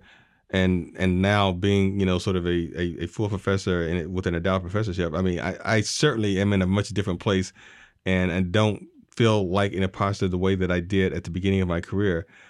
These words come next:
Um, and whatever imposter feelings I may on occasion experience, um, pale in, in comparison to how I felt as a young assistant professor. Um, so, so yeah, so certainly,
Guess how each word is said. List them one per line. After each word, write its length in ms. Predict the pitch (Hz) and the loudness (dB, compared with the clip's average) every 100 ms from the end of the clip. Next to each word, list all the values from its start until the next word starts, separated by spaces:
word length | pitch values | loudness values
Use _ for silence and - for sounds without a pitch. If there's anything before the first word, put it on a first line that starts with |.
| - - | -20 -4
Um, 200 | 95 90 | -2 2
and 160 | 101 | 2
whatever 320 | 104 131 143 127 | 4 6 6 4
imposter 360 | 110 113 113 | 4 0 0
feelings 340 | 113 104 98 - | 0 2 2 0
I 200 | 92 98 | 2 4
may 480 | 95 101 107 101 98 - _ _ _ | 4 4 2 0 -4 -14 _ _ _
on 160 | 101 95 | 0 0
occasion 540 | 90 - 123 117 101 | 0 0 2 4 2
experience, 640 | 90 - - 117 104 95 - - - - _ - | 0 -4 0 2 4 2 -2 -16 -20 -20 _ -2
um, 180 | 90 92 | -2 -2
pale 380 | - 131 127 | 0 2 4
in, 200 | 110 104 - - _ - | 4 2 -2 -20 _ -2
in 120 | 95 | -2
comparison 460 | 90 113 104 107 113 | 0 0 2 0 -2
to 280 | 104 92 87 - _ - | 0 0 0 -12 _ -8
how 300 | - 98 92 | -2 0 0
I 100 | 92 | -2
felt 380 | - 101 85 | 0 0 0
as 160 | 85 85 | -4 -2
a 40 | |
young 200 | 87 90 | -2 -2
assistant 320 | 85 95 90 101 | -2 -6 -8 -12
professor. 480 | - 85 - 73 - - _ _ | -6 -6 -6 -8 -10 -20 _ _
Um, 540 | 87 85 80 80 76 104 | -4 -2 -2 -4 -8 -8
so, 240 | - 107 | -2 0
so 140 | 101 120 | 0 0
yeah, 180 | 131 92 | 2 2
so 140 | 110 | 0
certainly, 540 | - 160 113 104 92 | 2 2 2 0 -2